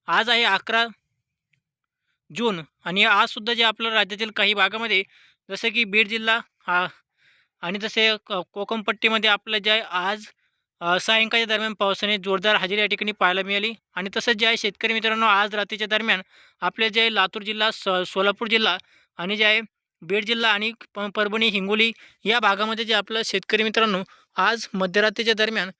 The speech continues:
जोरदार ते अतिमुसळधार पाऊस आपल्याला पाहायला मिळणार आहे. आणि कोकणपट्टीमध्ये सुद्धा आपलं जे आहे आज रात्री दरम्यान पावसाची शक्यता पाहायला मिळेल.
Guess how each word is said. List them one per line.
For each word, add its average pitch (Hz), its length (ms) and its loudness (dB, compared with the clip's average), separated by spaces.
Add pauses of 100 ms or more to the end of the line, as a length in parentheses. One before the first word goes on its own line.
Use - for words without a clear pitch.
(300)
जोरदार 196 420 0
ते - 280 -10
अतिमुसळधार 220 640 0
पाऊस 214 260 -6
आपल्याला 220 240 0 (100)
पाहायला 196 240 2
मिळणार 208 300 -4
आहे. 185 200 2 (560)
आणि 208 300 -4
कोकणपट्टीमध्ये 220 680 -2
सुद्धा 208 280 0
आपलं 208 240 0
जे 208 100 0
आहे 214 80 2
आज 196 260 0
रात्री 202 220 -4
दरम्यान 196 340 -4
पावसाची 185 500 0
शक्यता 202 240 0
पाहायला 185 300 0
मिळेल. 170 260 -6